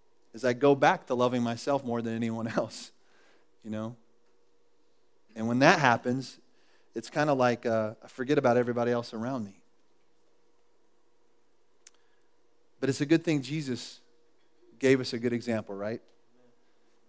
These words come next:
When he was willing to, to sacrifice everything. And you know, I know you'll say, "Well, you know,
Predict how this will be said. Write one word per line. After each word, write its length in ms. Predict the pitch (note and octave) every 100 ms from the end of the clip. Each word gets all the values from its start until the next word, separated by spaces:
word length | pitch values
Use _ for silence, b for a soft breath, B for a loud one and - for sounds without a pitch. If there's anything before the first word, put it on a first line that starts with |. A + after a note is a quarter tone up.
| _ _
When 120 | A2+ G#2
he 280 | B2 A#2 A2 - _ _ _ _ _ _
was 200 | A#2 A#2
willing 300 | A#2 B2 A#2+
to, 180 | A2+ G#2+ - _ _ _ _ -
to 60 |
sacrifice 640 | A2+ C#3 B2 A#2+ B2 A#2 -
everything. 380 | A#2+ A#2 A2 A2 - - - _ _ _ _ _ _ _ _ _ _ _ _ _ _
And 80 | A#2
you 80 | C3
know, 260 | D3 D#3 -
I 100 | D3
know 100 | D#3
you'll 360 | D#3 D3+ -
say, 200 | C#3 D#3
"Well, 180 | C#3 C3+
you 100 | C3+
know, 240 | C#3 C3+